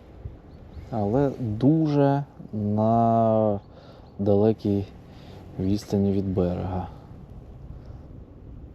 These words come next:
Дуже далеко стоїть ця вся двіжуха. Ну і хочеться вже зловити, зловити судачка хочеться.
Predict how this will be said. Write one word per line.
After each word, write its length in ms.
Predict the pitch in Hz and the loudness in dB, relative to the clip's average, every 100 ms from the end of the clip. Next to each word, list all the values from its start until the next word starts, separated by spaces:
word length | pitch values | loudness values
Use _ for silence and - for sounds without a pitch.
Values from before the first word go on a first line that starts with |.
| - - | -18 -10
Дуже 540 | 101 95 107 107 98 95 | -8 -4 -2 0 0 0
далеко 480 | 95 92 92 - | -2 -4 -8 -8
стоїть 580 | 90 - 98 92 92 - - - - - - - - - - - - | -12 -6 -4 -4 -6 -12 -18 -20 -20 -20 -20 -20 -20 -20 -20 -20 -16
ця 220 | - 101 | -6 -6
вся 260 | - 107 | -6 -8
двіжуха. 680 | 98 104 104 127 160 - 120 - - - - - - - - - - - - - - - - - - | -6 -6 -4 -4 -4 -4 -8 -8 -20 -20 -20 -20 -20 -20 -20 -20 -20 -20 -20 -20 -20 -20 -20 -16 -8
Ну 220 | 113 139 143 | -6 -6 -8
і 20 | |
хочеться 580 | - 127 - 131 - 131 | -6 -8 -6 -10 -4 -4
вже 400 | 131 120 123 123 | -2 -2 -2 -2
зловити, 760 | 123 135 131 117 104 - 117 110 110 | -2 0 0 0 0 -2 -4 -6 -10
зловити 640 | 101 107 120 123 101 - 113 | -8 -2 -2 0 -2 -2 -6
судачка 500 | 120 104 - - 87 | -4 -6 -6 -6 -8
хочеться. 600 | - - - - - | -6 -12 -12 -16 -16